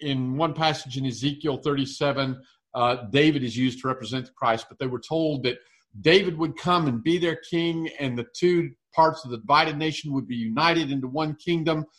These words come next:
Um, they've been being told for some time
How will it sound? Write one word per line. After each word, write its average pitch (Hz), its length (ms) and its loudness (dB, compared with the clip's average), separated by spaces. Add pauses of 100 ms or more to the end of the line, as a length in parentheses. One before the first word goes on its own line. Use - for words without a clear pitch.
(360)
Um, 120 520 2
they've 202 220 2
been 208 180 -2
being 170 260 -2
told 175 480 0
for 123 120 -2
some 196 360 2
time 110 540 2